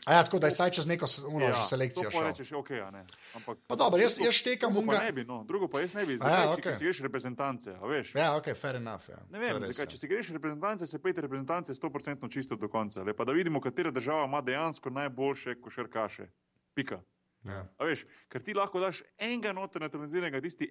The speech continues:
Speaker 2: eden ti bo tisto eno, eno leto prinesel medaljo. To, kar se je recimo zgodilo z Rusi takrat, ne vem, dva, da je bilo dva sedem v, v Španiji, ko je
Speaker 1: Holden,
Speaker 2: Holden, Holden
Speaker 1: ne.
Speaker 2: dal koš v zadnji
Speaker 1: Ja.
Speaker 2: sekundi za Ruse, Američan, a veš.
Speaker 1: Ja,
Speaker 2: Ko so
Speaker 1: to je
Speaker 2: postali
Speaker 1: res,
Speaker 2: evropski
Speaker 1: ja.
Speaker 2: prvaki. A veš, kaj mislim?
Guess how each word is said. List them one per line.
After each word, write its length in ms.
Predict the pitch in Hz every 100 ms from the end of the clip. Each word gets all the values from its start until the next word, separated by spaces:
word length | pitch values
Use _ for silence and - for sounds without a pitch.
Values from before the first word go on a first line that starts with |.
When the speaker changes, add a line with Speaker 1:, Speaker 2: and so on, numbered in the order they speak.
| -
Speaker 2:
eden 460 | - 165 180 156 135
ti 120 | 143
bo 120 | 135
tisto 280 | 151 147 131 -
eno, 300 | 160 165 139 -
eno 200 | 156 143
leto 280 | 139 143 127
prinesel 340 | 123 131 131
medaljo. 340 | 113 135 120
To, 120 | 101 127
kar 120 | 127
se 80 | 117
je 60 |
recimo 220 | 120 135
zgodilo 240 | 117 127 120
z 80 | 117
Rusi 260 | 131 131
takrat, 340 | 107 143 120 117 _ - - _
ne 60 |
vem, 160 | 117 110
dva, 240 | 107 127 123 104 -
da 240 | - 123
je 60 | 107
bilo 100 | 98
dva 180 | 117
sedem 320 | 120 127 113 107
v, 80 | 107 107 104
v 240 | 98 104 104
Španiji, 360 | - 117 113
ko 120 | 104 113
je 160 | 107
Speaker 1:
Holden, 480 | 104 - - - 156
Speaker 2:
Holden, 160 | 120 113
Holden 160 | 127
Speaker 1:
ne. 80 | 110
Speaker 2:
dal 120 | 117
koš 200 | 120 120
v 60 | 107
zadnji 160 | 117
Speaker 1:
Ja. 60 | 107
Speaker 2:
sekundi 280 | 113 117 113
za 100 | 104
Ruse, 260 | 110 104
Američan, 520 | 90 104 110 123 101 85
a 120 | -
veš. 240 | 117 110 - _ _
Speaker 1:
Ja, 160 | - 139
Speaker 2:
Ko 0 |
so 0 |
Speaker 1:
to 80 |
je 80 | 123
Speaker 2:
postali 180 | 131 120
Speaker 1:
res, 80 | 127
Speaker 2:
evropski 200 | 127 -
Speaker 1:
ja. 80 | 110
Speaker 2:
prvaki. 280 | 110 101
A 100 | -
veš, 140 | 185 180
kaj 100 | 127
mislim? 220 | 120 104